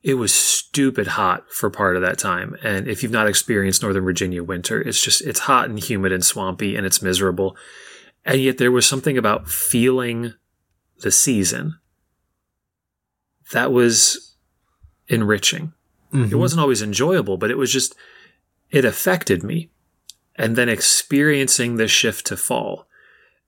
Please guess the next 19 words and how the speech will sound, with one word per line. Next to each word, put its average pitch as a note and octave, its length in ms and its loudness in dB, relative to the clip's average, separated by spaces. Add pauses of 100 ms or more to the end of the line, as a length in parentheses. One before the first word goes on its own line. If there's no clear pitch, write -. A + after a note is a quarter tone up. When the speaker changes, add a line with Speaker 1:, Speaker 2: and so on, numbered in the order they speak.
(160)
Speaker 1:
and C3+ 180 0
then C3 280 0
driving C#3 400 2
with C3+ 160 0
the A2 80 -2
windows A#2 400 2
down G2+ 260 0
in G2 100 -2
early G#2+ 320 2
winter, G2+ 540 -4 (400)
which B2+ 220 0
again, G2 240 -2
I G#2+ 80 2
had A2 80 2
a A2 40 2
shorter G#2+ 280 2
commute F#2 320 -8
then, - 180 -8 (380)
but, A2 400 0